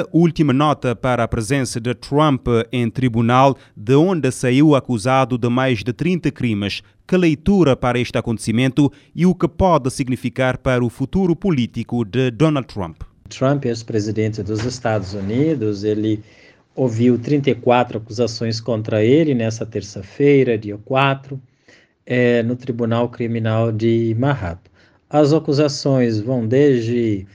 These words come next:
Speaker 2: falsificação de registros comerciais, faturas falsas de, ah, para honorários advocatícios, e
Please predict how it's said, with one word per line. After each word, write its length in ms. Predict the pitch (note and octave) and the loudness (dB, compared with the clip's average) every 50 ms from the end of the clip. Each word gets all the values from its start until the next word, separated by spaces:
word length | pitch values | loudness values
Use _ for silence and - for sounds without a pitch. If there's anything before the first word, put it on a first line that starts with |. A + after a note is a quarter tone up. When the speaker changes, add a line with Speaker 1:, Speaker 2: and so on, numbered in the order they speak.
| _ _ _ _ | _ _ _ _
Speaker 2:
falsificação 800 | _ - D3+ C#3 C#3+ C#3+ C#3 - - - C3 A2+ A#2 - B2+ A#2+ | _ -6 -6 -6 -6 -8 -12 -8 -2 0 0 0 0 0 -2 -2
de 100 | A#2 A2+ | 0 0
registros 480 | G#2+ A2+ A#2 A2 G#2 G#2+ A2 G#2 - - | -2 0 0 0 0 -2 -4 -6 -8 -10
comerciais, 960 | - - A2+ A2+ B2+ C#3 - - - C#3 C#3 D3 D3 C#3+ C#3 B2+ A#2+ A2+ A2+ | -10 -8 -4 -4 -4 -4 -4 -2 2 2 4 4 4 2 2 0 0 -2 -4
faturas 500 | A2+ - - A2 A2 - A#2 G#2+ A2 - | -8 -12 -16 -16 -12 -10 -8 -6 -6 -6
falsas 680 | - - - A#2+ A2+ A2+ A#2 A2+ A2 A2+ - G#2+ G2+ G2+ | -8 -6 -2 0 0 2 0 0 -2 -6 -6 -6 -6 -6
de, 360 | F#2+ F#2+ G#2 G#2+ G#2+ G#2 G2+ - - _ _ _ _ _ _ _ _ _ | -6 -6 -4 -2 -2 -2 -4 -6 -12 _ _ _ _ _ _ _ _ _
ah, 120 | - A#2 A2+ | -4 -4 -2
para 240 | A2+ A#2 A2 A2 | 0 0 2 2
honorários 600 | G#2+ G#2+ G#2 G#2+ G#2+ G#2+ G#2+ G#2 G#2 G2+ G2 F#2+ | 2 2 2 2 2 2 2 2 0 -2 -4 -6
advocatícios, 1200 | - G#2 F#2+ F#2+ G#2 F#2 - - A#2+ A#2 A2+ - C3 C3 C#3+ D3+ D3 - - D3 C3+ A#2+ G#2+ G#2 | -8 -10 -10 -10 -10 -10 -8 -8 -10 -8 -6 -4 -2 0 0 0 0 -2 -2 0 0 0 0 0
e 280 | A2 A2 G#2 G2+ G2+ G2 | 0 0 -2 -2 -4 -8